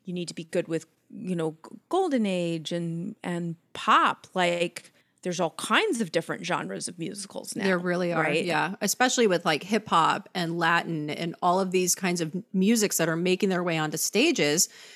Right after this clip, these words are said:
Speaker 2: not just
Speaker 1: Mm-hmm.
Speaker 2: jukebox musicals, but, like, original shows that are going to incorporate jazz, Latin, folk, hip hop into the musical theater genres that we already know. Uh, my friend Melissa was telling me about,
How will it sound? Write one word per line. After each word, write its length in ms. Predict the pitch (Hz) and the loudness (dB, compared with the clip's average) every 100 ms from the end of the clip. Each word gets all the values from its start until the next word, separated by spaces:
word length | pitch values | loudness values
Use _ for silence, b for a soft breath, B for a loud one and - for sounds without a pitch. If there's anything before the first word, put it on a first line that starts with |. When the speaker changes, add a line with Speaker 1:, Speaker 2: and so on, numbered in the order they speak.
| B - | B -2
Speaker 2:
not 280 | 240 359 214 | 2 2 4
just 340 | 294 349 - | 4 4 2
Speaker 1:
Mm-hmm. 240 | 165 269 | -2 0
Speaker 2:
jukebox 220 | 165 180 196 | 4 4 4
musicals, 560 | 208 277 - 156 165 | 2 0 0 -2 -2
but, 160 | 165 - | -2 2
like, 460 | 156 156 156 - - | 2 2 -2 -12 -6
original 880 | - 190 214 277 370 226 147 139 - - | 0 2 4 4 2 4 2 0 -6 -8
shows 540 | - 220 277 233 165 | -2 4 6 6 4
that 120 | 185 196 | 4 4
are 100 | 185 | 4
going 280 | 196 208 202 | 4 4 2
to 140 | 220 | 0
incorporate 1080 | - 185 - 254 285 254 190 170 170 - _ _ 175 - | 0 -4 0 2 4 4 4 4 2 -2 _ _ -12 -2
jazz, 560 | 180 156 156 185 - - | 2 2 0 -2 -6 -4
Latin, 480 | 180 165 156 165 196 | 2 4 2 -2 -6
folk, 460 | - - 160 165 - _ _ | -8 0 2 0 -4 _ _
hip 260 | 185 - | -4 0
hop 300 | - 143 - - _ 254 | 2 4 2 -8 _ 0
into 840 | 302 370 359 - 202 160 156 156 b b | 2 2 0 0 4 4 4 0 b b
the 80 | 202 | 4
musical 380 | 202 190 175 156 | 6 6 4 2
theater 400 | 180 170 151 160 | 2 0 0 -2
genres 720 | 160 151 156 147 151 - - - | 0 0 0 -2 -2 -2 -4 -2
that 180 | 160 | -2
we 160 | 165 156 | 0 -2
already 360 | 160 151 147 156 | 0 0 -2 0
know. 360 | 240 202 165 B B B - | 2 2 0 B B B 2
Uh, 220 | 180 160 | 4 4
my 140 | 175 | 4
friend 240 | 170 175 165 | 2 2 0
Melissa 420 | 175 294 - 165 | 4 4 4 2
was 160 | 165 - | 2 0
telling 300 | 165 160 165 | 0 0 0
me 180 | 160 | 0
about, 500 | 175 156 165 160 - | 0 2 4 4 2